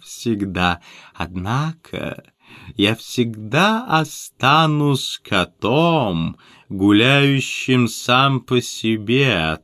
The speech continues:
там, где мне вздумается». Тогда женщина засмеялась и поставила перед котом миску белого парного молока.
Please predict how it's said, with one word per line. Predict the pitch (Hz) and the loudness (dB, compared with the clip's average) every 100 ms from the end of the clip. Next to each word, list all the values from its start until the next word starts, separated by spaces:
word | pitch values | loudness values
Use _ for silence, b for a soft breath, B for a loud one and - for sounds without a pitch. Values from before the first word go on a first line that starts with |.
| - | -2
там, | 104 131 135 135 127 | 2 4 4 2 0
где | 104 92 110 123 | -2 0 2 2
мне | 117 113 107 123 151 160 | 2 0 0 0 0 0
вздумается». | 147 107 95 85 101 175 196 202 147 117 101 - - - - 85 78 71 _ _ _ _ _ _ _ _ _ _ | -2 -6 -10 -8 -2 0 0 -4 -2 0 0 -2 -16 -16 -6 -4 -2 -4 _ _ _ _ _ _ _ _ _ _
Тогда | 92 101 160 156 | -6 2 4 6
женщина | 165 143 - 117 | 4 2 0 0
засмеялась | 107 98 - 92 147 202 190 170 196 | 0 -4 -4 -2 2 2 2 0 -6
и | |
поставила | - 131 - - 147 135 120 107 | -4 -6 -6 -4 -2 0 0 -2
перед | 101 90 - | -4 -6 -6
котом | - - 151 180 b b b | -10 -2 0 0 b b b
миску | 90 98 170 175 - - 147 | -2 2 2 0 -6 -2 -2
белого | 123 90 107 143 131 117 120 | 0 0 2 2 0 -2 -4
парного | - 92 80 82 82 101 107 95 90 | -4 -6 -4 -4 -2 -2 -2 -2 -4
молока. | 90 92 85 - - 78 | -4 -4 -4 -8 -6 -6